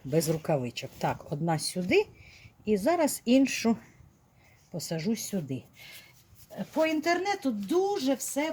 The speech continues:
просто це робиться. От сьогодні я так і зроблю. Бачите, вже хоче, хоче в землю. Так. Отак дві поруч сажаю. Так. Сюди їх отак ось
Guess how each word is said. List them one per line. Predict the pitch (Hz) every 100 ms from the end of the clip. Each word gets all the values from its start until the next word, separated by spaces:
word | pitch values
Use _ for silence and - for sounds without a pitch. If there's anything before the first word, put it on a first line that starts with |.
| -
просто | 226 233 220 - 185
це | - 190
робиться. | 196 320 320 302 - 202
От | 196 -
сьогодні | 185 247 208 175
я | 190 202
так | 190 196 - - - 180
і |
зроблю. | 165 185 160 143
Бачите, | 190 - 147
вже | 143
хоче, | - 175 170 156
хоче | - 160 143 143
в |
землю. | 135 147 135 147 185 _ _ _ _ _ _ _ _ -
Так. | 127 143 285 - - - _ - - - _ _
Отак | - - 147
дві | 131 139 175
поруч | - 165 139 139
сажаю. | - - 156 120 107 104 110 202 320 - _ _ _ _ _ _ _ _ - - _ _ _ _ -
Так. | 117 196 277 - - - - - - _ - _ - _ _ -
Сюди | 123 131
їх | 135 -
отак | 135 139 -
ось | 135